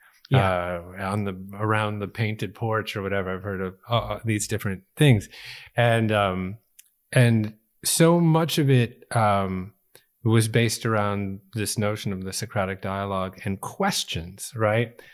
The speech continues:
Speaker 2: And, um, and so the, how did the Stoic then tradition grow out of the Socratic time?
Speaker 1: Well, there was an important shift for Socrates and his generation,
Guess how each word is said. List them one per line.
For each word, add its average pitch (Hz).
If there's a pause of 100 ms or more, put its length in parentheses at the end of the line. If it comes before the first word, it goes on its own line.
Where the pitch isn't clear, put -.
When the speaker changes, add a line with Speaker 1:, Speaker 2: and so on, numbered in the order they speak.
(260)
Speaker 2:
And, 107
um, 98 (120)
and 127
so 135
the, 120 (920)
how 180
did 190
the 143
Stoic 127
then 113
tradition 110
grow 107 (540)
out 104
of 98
the 95
Socratic 98 (180)
time? 85 (1040)
Speaker 1:
Well, 165
there 175
was 160
an 147
important 151
shift - (480)
for 147
Socrates 175
and 139
his 131
generation, 120